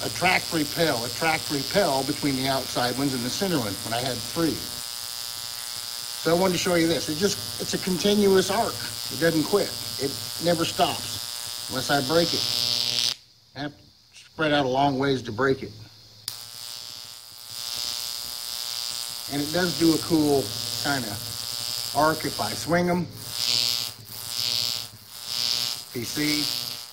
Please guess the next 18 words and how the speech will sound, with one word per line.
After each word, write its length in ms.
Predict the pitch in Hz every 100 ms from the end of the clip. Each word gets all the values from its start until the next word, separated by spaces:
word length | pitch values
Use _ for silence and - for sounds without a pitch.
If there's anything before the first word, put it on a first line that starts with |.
| - - - - -
But 120 | - -
they'll 100 | 156
just 240 | 156 165
continue 460 | - 147 185 190 175
that 340 | 175 175 165 - - - - - - - - -
until 220 | - 151 285
the 140 | 120
brass 320 | 127 165 160
slows 420 | - - 151 143 143
down. 420 | 214 214 214 208
Steel 1500 | - 120 120 120 120 120 - - - - - - 214 226 214
will 160 | 185 -
keep 240 | 208 190
moving 340 | 196 202 202 190
because 440 | 175 170 180 170
it 100 | 185 123
is 300 | 196 202 190
electromagnetic. 1040 | 185 170 - - 165 165 160 - 208 -